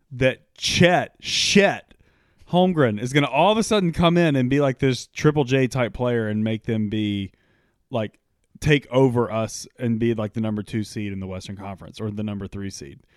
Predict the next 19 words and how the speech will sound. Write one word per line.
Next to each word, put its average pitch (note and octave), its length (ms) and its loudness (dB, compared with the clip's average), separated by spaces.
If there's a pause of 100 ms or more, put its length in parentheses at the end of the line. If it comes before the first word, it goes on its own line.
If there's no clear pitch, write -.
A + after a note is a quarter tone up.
(180)
It's D#3 140 -4
just F3 140 -6
not B2 140 -2
even F#2+ 180 -8
possible. G#2 680 -14 (420)
And B2 100 -4
that's D#3 160 -2
the D3+ 100 -6
type C#3 340 -6
of G#2 240 -8
buzz A2+ 520 -4
that's G2+ 160 -14
happening G#2 480 -10
with F#2 160 -12
them F#2 440 -14 (800)
that A2+ 300 -4 (760)
does B2 440 0
make A2+ 320 -6
me G#2+ 220 -6